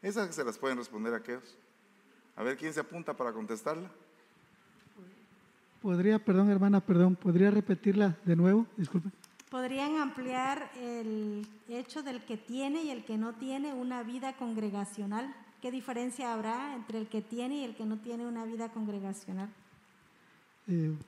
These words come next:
Speaker 2: bueno, como nuestro apóstol nos enseñó, eh, vida es, eh, Jesucristo. Entonces, el que tiene una vida congregacional es alguien que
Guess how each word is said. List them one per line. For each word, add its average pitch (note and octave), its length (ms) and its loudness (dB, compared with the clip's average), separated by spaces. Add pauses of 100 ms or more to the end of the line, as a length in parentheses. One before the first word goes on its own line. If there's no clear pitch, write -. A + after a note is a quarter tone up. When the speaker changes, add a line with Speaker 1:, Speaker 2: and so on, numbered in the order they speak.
(140)
Speaker 2:
bueno, F#3+ 300 6
como F3 500 6
nuestro E3+ 340 2
apóstol G3 360 4
nos G3 200 4
enseñó, F#3+ 580 6 (800)
eh, F3 400 12
vida A3 440 12 (200)
es, F3 400 8
eh, D#3+ 320 10
Jesucristo. G3 720 10 (640)
Entonces, F#3+ 360 8
el F#3 140 8
que F3 140 6
tiene G3 240 10
una G3+ 240 12
vida G3+ 240 10
congregacional F3 960 6
es G#3+ 160 2
alguien G3 300 6
que E3+ 380 2